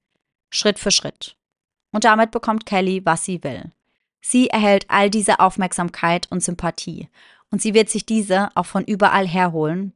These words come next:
wo sie nur kann. Und das Krankenhaus spielt mit. Beispielsweise stellt das Krankenhaus Olivia in seinen Broschüren vor und nennt die damals Vierjährige in einer Broschüre von zweitausendvierzehn über das krankenhausinterne Radiostudio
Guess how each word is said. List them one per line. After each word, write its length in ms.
wo 140
sie 160
nur 200
kann. 420
Und 120
das 160
Krankenhaus 760
spielt 640
mit. 400
Beispielsweise 800
stellt 240
das 140
Krankenhaus 420
Olivia 460
in 160
seinen 260
Broschüren 540
vor 340
und 160
nennt 180
die 80
damals 380
Vierjährige 640
in 120
einer 220
Broschüre 560
von 200
zweitausendvierzehn 960
über 140
das 180
krankenhausinterne 960
Radiostudio 960